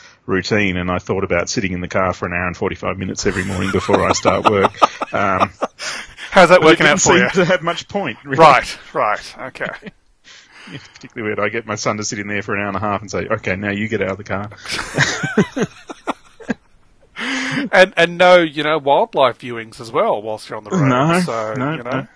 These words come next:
Speaker 1: no encounters. Just
Speaker 2: No.
Speaker 1: the, uh, just the animals around the house.
Speaker 2: Mm-hmm.
Speaker 1: Um,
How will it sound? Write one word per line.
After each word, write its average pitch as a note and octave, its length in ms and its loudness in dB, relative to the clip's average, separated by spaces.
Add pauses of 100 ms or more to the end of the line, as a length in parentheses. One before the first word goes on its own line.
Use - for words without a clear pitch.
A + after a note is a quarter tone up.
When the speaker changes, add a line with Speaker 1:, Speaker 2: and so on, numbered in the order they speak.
(100)
Speaker 1:
no B2+ 160 -2
encounters. C#3+ 720 0
Just B2+ 220 -6
Speaker 2:
No. E3 60 -2 (200)
Speaker 1:
the, C3 120 -2
uh, B2+ 60 -4 (640)
just - 180 -12
the C3+ 80 0
animals C3 320 0
around C3 240 0
the C3 60 0
house. D3 640 -2
Speaker 2:
Mm-hmm. F3 320 -14
Speaker 1:
Um, B2 400 -6